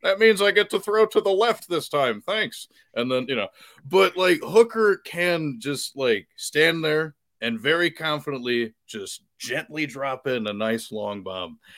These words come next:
And that's not the easiest thing to teach somebody to do. Like, I think he really does have a lot going for him. And there were also times where he could, he could run around a little bit. He's a, you know, pretty athletic guy himself.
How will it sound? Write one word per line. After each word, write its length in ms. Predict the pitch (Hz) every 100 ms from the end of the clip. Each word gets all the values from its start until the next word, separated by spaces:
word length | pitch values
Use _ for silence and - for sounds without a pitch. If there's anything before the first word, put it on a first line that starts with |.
| -
And 160 | - 240
that's 200 | 302 -
not 200 | 277 262
the 200 | 254 226
easiest 460 | 240 247 247 240 -
thing 240 | 240 240
to 80 | 226
teach 300 | 226 240 233
somebody 520 | - 226 226 240 247
to 140 | 226 220
do. 320 | 277 262 233 _ _ -
Like, 200 | 190 202 -
I 140 | 190 196
think 200 | 220 214
he 160 | - 302
really 360 | 160 196 190
does 300 | 175 165 170
have 160 | 175 151
a 40 |
lot 260 | 143 143 143
going 300 | 143 147 156
for 300 | - 147 160
him. 140 | 156 139
And 360 | 131 127 117 -
there 160 | 131 175
were 240 | 175 165
also 340 | 151 180 190 175
times 460 | 165 165 165 151
where 260 | 151 165 147 143 _
he 200 | 330 392
could, 140 | 440 392 254
he 100 | 370
could 160 | 427 349
run 160 | 339 294
around 320 | 247 226 208
a 40 |
little 240 | 196 214 208
bit. 220 | 202 185
He's 220 | 185 180
a, 140 | 269 240 -
you 80 |
know, 120 | 151 131
pretty 260 | 156 135
athletic 400 | 117 117 117 107
guy 180 | 101 104
himself. 460 | 98 98 165 190